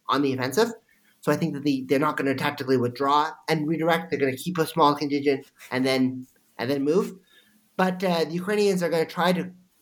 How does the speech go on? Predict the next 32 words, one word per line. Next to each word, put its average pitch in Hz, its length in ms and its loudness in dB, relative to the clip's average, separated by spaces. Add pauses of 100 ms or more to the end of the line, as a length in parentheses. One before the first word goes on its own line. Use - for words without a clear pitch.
(320)
launch 180 340 -2
a 165 60 -6
multi-axis 180 720 0
counteroffensive. 185 580 -2 (400)
They 151 80 -2
were 160 120 0
able 185 180 2
to 180 100 -4
do 175 160 -2
it 156 80 -2
in 151 80 -2
Kharkiv 151 380 0
and 143 100 -2
Kherson, 147 540 0
uh, 127 180 4
and 131 140 0
Liman, 131 400 0 (240)
uh, 123 440 0
back 135 220 0
in 139 60 -6
the 127 100 -4
fall. 135 400 0 (160)
They're 156 120 2
gonna 160 120 0
try 175 220 2
to 156 80 2
do 170 80 -2
something 151 280 0
similar 151 360 2
to 135 80 -8
that 123 160 2
again. 127 320 0